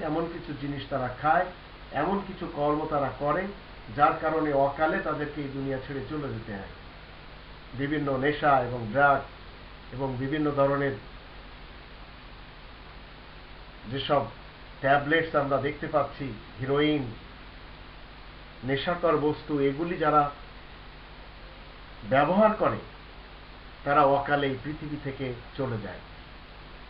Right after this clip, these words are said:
তো এই জীবন কেন আমাদের ধরে রাখতে হবে? অবশ্যই আমাদের জীবন ধরে রাখার জন্য এই যে শক্তিটুকু আল্লাহ আমাদের সকলকে আলাদা আলাদাভাবে দিয়েছেন,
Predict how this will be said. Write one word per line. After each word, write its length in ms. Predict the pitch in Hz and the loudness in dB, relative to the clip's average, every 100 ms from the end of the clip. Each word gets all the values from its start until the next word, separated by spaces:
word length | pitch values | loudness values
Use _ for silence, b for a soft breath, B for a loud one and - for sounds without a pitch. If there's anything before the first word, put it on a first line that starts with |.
| - - - | -16 -14 -10
তো 60 | 139 | -4
এই 160 | 160 165 | -4 -2
জীবন 260 | 175 185 214 | -2 4 4
কেন 340 | 208 165 208 | 4 2 2
আমাদের 280 | 226 233 226 185 | 2 2 0 -2
ধরে 200 | 180 170 | 0 2
রাখতে 320 | 139 - 127 | 2 0 -4
হবে? 200 | 113 101 - - - - - - - - - - - - - | -4 -4 -12 -14 -16 -16 -16 -16 -16 -16 -16 -16 -16 -16 2
অবশ্যই 640 | 135 175 180 - 170 160 160 - - - - | 4 4 0 0 2 2 -2 -12 -16 -16 -12
আমাদের 440 | 120 139 147 135 110 | -2 2 4 4 2
জীবন 480 | 135 143 156 160 156 - - - - - | 0 2 0 -2 -8 -14 -16 -16 -14 -8
ধরে 240 | 120 165 208 | 0 4 6
রাখার 360 | 185 185 175 | 6 6 4
জন্য 240 | 160 151 139 | 4 2 2
এই 160 | 131 | 0
যে 120 | 131 147 | -2 -4
শক্তিটুকু 720 | 175 175 220 208 170 156 113 - - - 123 | -4 -4 -6 -2 -2 -2 -4 -8 -14 -8 -2
আল্লাহ 240 | 151 151 | 6 8
আমাদের 280 | 147 147 143 - | 8 4 0 -2
সকলকে 420 | - 208 196 175 | -2 -2 2 4
আলাদা 300 | 143 147 147 | 4 4 4
আলাদাভাবে 480 | 147 139 131 131 123 | 2 0 0 0 -2
দিয়েছেন, 380 | 117 120 - | -6 -6 -6